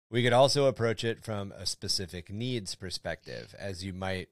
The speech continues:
if you're designing the backdrop for your faction specifically. In this case, were we looking to build a Gene Stealer faction or an, an Orc faction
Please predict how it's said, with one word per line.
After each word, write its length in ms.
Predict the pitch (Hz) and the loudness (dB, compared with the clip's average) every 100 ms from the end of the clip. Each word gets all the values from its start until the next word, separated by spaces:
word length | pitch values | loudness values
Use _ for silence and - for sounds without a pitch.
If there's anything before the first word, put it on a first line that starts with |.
| _ | _
if 140 | 92 95 | -12 -8
you're 100 | 92 | -8
designing 460 | 92 95 90 90 | -6 -6 -6 -6
the 80 | 90 | -6
backdrop 640 | 82 90 - 92 82 78 _ _ | -4 -4 -4 -4 -4 -6 _ _
for 140 | 92 85 | -8 -8
your 200 | 80 87 | -8 -8
faction 500 | - 85 - 87 76 | -4 -4 -4 -8 -8
specifically. 720 | - 95 127 92 - 58 - _ _ _ | -6 -4 -4 -6 -8 -14 -16 _ _ _
In 140 | 110 113 | -2 2
this 180 | 127 - | 2 2
case, 380 | 117 110 117 | 0 0 -2
were 160 | 98 95 | -4 -4
we 120 | 90 | -4
looking 420 | 90 92 - 92 90 | -4 -6 -6 -8 -8
to 120 | - | -8
build 400 | 82 90 87 82 | -4 -4 -4 -6
a 100 | 76 | -8
Gene 260 | 82 90 87 | -8 -8 -8
Stealer 340 | - 82 82 | -8 -8 -8
faction 580 | - 80 82 - 82 73 | -6 -6 -6 -8 -10 -12
or 220 | - 85 | -10 -10
an, 120 | 78 - _ _ _ - | -10 -14 _ _ _ -18
an 140 | 85 | -12
Orc 260 | 80 127 139 | -2 -2 -2
faction 560 | - 127 127 - 151 | 0 0 0 -6 -8